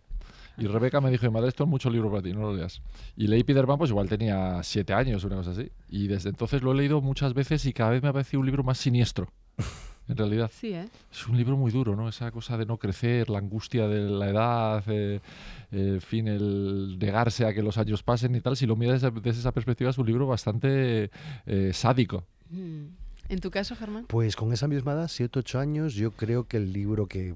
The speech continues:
Speaker 3: que recuerdo claramente era, eh, el, la saga de las novelas de Emilio Salgari del Corsario Negro.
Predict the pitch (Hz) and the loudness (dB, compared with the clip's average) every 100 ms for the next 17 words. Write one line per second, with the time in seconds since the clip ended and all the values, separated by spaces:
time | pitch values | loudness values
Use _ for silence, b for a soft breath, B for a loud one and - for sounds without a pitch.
0 | - 87 85 - 90 87 85 85 90 90 | -8 -10 -8 -6 -6 -4 -4 -2 -4 -2
1 | 98 90 92 92 87 87 - 90 85 80 | -2 -2 -4 -4 -4 -6 -6 -8 -6 -8
2 | 78 76 73 - - 87 82 - 82 87 | -10 -10 -14 -8 -6 -4 -6 -8 -6 -6
3 | 85 85 82 80 82 90 87 87 87 87 | -4 -4 -4 -4 -4 -4 -4 -4 -4 -4
4 | 90 90 - 90 90 90 90 90 80 - | -4 -6 -6 -6 -4 -4 -4 -6 -8 -6
5 | 80 73 71 60 | -6 -6 -8 -10